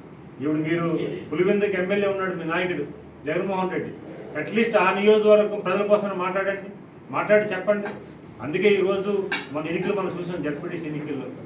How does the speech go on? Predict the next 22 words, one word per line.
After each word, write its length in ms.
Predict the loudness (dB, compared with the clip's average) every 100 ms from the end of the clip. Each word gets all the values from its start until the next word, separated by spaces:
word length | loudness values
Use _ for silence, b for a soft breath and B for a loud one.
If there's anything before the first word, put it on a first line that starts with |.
| -10 -6
గొట్టిమెట్ట 440 | -4 -4 -4 -4
కానీ 220 | -4 -4
పులివెందుల్లో 560 | -4 -2 -2 -2 -4 -4
కానీ, 240 | -6 -8 -8 -10 -10 -10 -12 -14 -6
మీరు 200 | -2 0
ఎలాగా 540 | 2 4 6 4 0 -8 -14 -16 -16 -8 -6
అసెంబ్లీకి 500 | -4 -2 0 0 -2
పోరు, 300 | -2 -2 -4 -12 -16 -18 -18 -14 -6
ప్రభుత్వం 380 | -2 0 0 0
మంచి 160 | -2
చేస్తే 480 | 0 0 2 0 0
జరగనివ్వరు, 680 | 0 0 0 -2 -2 -6 -12 -16 -18 -14 -8
అందుకు 220 | -4 -2
వీళ్ళు 180 | 0 -2
బుద్ధి 180 | -2 -2
చెప్పాలని 760 | 0 2 2 2 0 -2 -4 -8
అక్కడ 180 | -10 -6
ప్రజానీక-, 840 | 0 2 2 0 -2 -4 -4 -6
ప్రజానీకం 540 | -4 -2 0 -2 -2 -4
స్వచ్ఛందంగా, 840 | -4 -6 -2 0 2 0 -2 -6 -10 -16 -16 -16 -2 2
చైతన్యవంతంగా 720 | 4 4 2 -2 -4 -2 0
అయ్యి 380 | 2 2 0